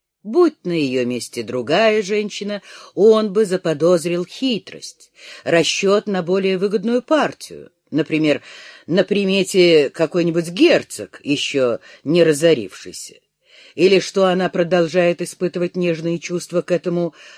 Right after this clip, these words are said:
подзаборному петушку Космо Саттерли. Нет, убежден, ею движет единственная забота —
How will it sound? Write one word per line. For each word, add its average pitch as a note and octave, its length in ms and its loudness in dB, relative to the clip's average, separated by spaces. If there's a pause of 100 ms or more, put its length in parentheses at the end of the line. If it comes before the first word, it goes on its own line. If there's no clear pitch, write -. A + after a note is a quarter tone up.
(140)
подзаборному F3+ 800 2
петушку F#3+ 720 -4 (260)
Космо F#3+ 520 2
Саттерли. D3+ 840 -6 (200)
Нет, C3 640 -4
убежден, A#2+ 1040 -2 (440)
ею F#3 580 2
движет E3+ 480 -4
единственная A3+ 920 -4
забота — G3 720 0